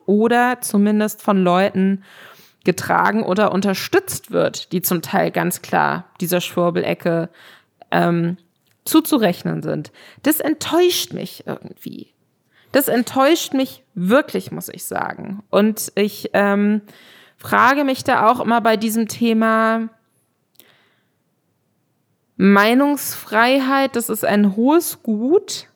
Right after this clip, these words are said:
aber ich glaube, dass es manchmal missverstanden wird, was das bedeutet.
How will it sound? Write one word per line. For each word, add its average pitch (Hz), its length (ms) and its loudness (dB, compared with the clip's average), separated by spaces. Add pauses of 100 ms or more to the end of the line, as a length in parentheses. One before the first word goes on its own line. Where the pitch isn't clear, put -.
(840)
aber 226 280 4
ich 220 100 -2
glaube, 247 380 4
dass 233 160 0
es 240 160 -6
manchmal 233 400 0
missverstanden 190 1160 0
wird, 170 600 0
was 208 340 -2
das - 580 -4 (1120)
bedeutet. 208 1080 0